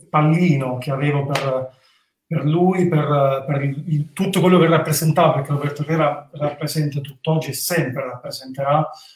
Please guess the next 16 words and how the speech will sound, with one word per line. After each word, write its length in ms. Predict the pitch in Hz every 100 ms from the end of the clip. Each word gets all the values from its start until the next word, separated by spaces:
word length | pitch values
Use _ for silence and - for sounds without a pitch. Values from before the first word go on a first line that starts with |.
| _
un 240 | - 151 143
punto 260 | 165 170
di 80 | 151
riferimento 600 | 151 151 151 160 165 151
per 160 | 135 131
tutti 240 | 165 165
i 80 | 160
ballerini 420 | 151 147 147 151
del 120 | 147 139
mondo, 420 | 135 127 120 -
maestri, 560 | 131 147 165 160 - 147
non 160 | 143
maestri, 920 | 143 147 160 160 156 - 147 147 143 139
amatori 600 | 139 139 156 165 160 147
o 60 |
no. 220 | 139 -